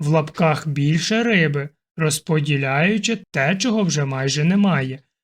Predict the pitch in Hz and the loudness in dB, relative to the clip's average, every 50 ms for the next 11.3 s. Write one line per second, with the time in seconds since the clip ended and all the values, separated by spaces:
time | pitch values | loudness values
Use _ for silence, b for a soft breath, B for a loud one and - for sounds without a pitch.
0 | _ - 160 147 160 170 214 247 - 277 269 262 - 247 233 214 196 185 165 180 | _ -2 0 4 4 4 4 4 2 0 0 0 0 2 2 4 4 4 2 2
1 | 170 147 139 135 131 135 139 135 151 147 - 185 151 143 139 139 143 160 156 - | 2 0 2 0 0 0 0 -2 -2 -2 -2 -2 0 0 -2 -2 -2 -2 -2 -2
2 | 214 214 208 208 190 160 139 143 139 135 143 156 147 143 139 135 131 - - - | 0 0 2 2 2 2 2 0 0 0 0 0 0 0 0 -2 -6 -8 -10 -8
3 | 135 135 151 196 185 - - 214 202 190 196 - - 160 151 147 143 139 143 143 | -6 -4 -2 -2 -2 -2 -2 -4 -4 -4 -6 -8 -6 -2 0 0 2 2 2 0
4 | 143 139 - 156 139 139 135 131 131 131 131 135 151 165 160 170 180 165 139 127 | -2 -2 -4 -4 -4 -4 -2 -4 -2 -2 -2 0 0 0 2 2 2 0 0 -2
5 | - - - 156 143 139 - _ _ _ _ _ _ - - 160 147 156 151 240 | -6 -8 -10 -10 -10 -10 -12 _ _ _ _ _ _ -6 -2 0 0 0 0 0
6 | 247 262 233 233 208 190 165 151 160 156 151 147 147 139 - - 151 135 135 135 | -2 -2 0 0 2 2 2 2 2 0 0 0 -2 -2 -4 -4 -4 -4 -2 -2
7 | 139 147 156 160 190 202 202 190 190 170 151 139 139 147 190 196 165 147 - - | -2 -2 -2 -2 0 0 2 2 2 4 2 2 0 -2 -2 -2 -2 -2 -2 -4
8 | 160 143 135 139 135 139 147 165 180 196 208 202 214 202 202 B B B - - | -4 -6 -4 -4 -2 0 0 2 2 2 2 2 0 0 -4 B B B -12 -8
9 | - - - 175 156 147 151 - 147 123 - - - 135 135 147 170 190 202 190 | -6 -2 0 0 0 0 -2 -4 -4 -6 -8 -8 -6 -2 0 2 2 2 2 2
10 | 160 139 135 139 135 147 156 165 170 180 175 190 180 165 143 151 - 147 135 135 | 0 0 -2 -2 -2 -2 0 0 2 2 2 2 2 2 0 -2 -2 -4 -4 -4
11 | 135 131 - - 143 | -6 -8 -10 -12 -12